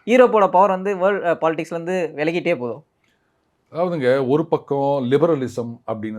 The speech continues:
Speaker 2: சொல்றாங்க, இன்னொரு பக்கம் பாத்தீங்கன்னா, இப்ப இந்த லெஃப்ட் லிபரலிசம்னு ஒரு குரூப் ஒண்ணு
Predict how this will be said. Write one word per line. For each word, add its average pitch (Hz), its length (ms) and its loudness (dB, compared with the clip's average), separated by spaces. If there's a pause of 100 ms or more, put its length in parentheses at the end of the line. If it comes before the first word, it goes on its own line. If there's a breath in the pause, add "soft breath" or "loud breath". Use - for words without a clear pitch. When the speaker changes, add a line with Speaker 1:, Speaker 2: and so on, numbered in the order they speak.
(120)
Speaker 2:
சொல்றாங்க, 85 600 -12 (100)
இன்னொரு 185 380 2
பக்கம் 123 340 -6
பாத்தீங்கன்னா, 117 500 -2
இப்ப 110 220 -6
இந்த 107 200 0
லெஃப்ட் - 200 -4
லிபரலிசம்னு 117 880 -4
ஒரு 101 240 -10
குரூப் 117 200 -6
ஒண்ணு 95 200 -12